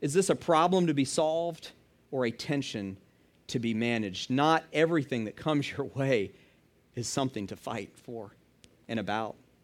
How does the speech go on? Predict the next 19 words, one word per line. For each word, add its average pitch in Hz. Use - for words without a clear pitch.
But 151
every 185
relationship, 143
every 262
relationship 214
has 160
a 147
time 120
when 135
the 113
peace 143
of 113
that 127
relationship 107
is 95
tested. 92
Am 104
I 107
right? 123